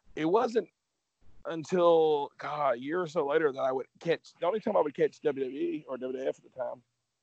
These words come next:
was, like, watching the, the old syndicated show, like, Superstars, which you could tell immediately, like, how the W W F was, like,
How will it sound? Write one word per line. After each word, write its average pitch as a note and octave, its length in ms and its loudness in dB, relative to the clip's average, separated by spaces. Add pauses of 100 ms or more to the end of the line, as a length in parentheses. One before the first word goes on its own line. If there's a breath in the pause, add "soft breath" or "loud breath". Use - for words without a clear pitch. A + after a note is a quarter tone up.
(360)
was, C3+ 140 -6
like, C#3 140 6
watching B2+ 360 4
the, A2 180 -6
the C3 160 -4
old B2 200 -2
syndicated C3+ 540 -4
show, B2 180 -4
like, A#2 140 -8
Superstars, - 640 -6 (1000)
which D#3+ 460 2
you F#3+ 180 -4
could D#3+ 160 -2
tell E3 240 6
immediately, C3+ 540 -6
like, - 180 -4
how A#2+ 160 0
the A#2+ 100 -10
W A#2+ 240 -4
W B2 160 -4
F A2 160 -6
was, - 160 -18
like, A2 240 -8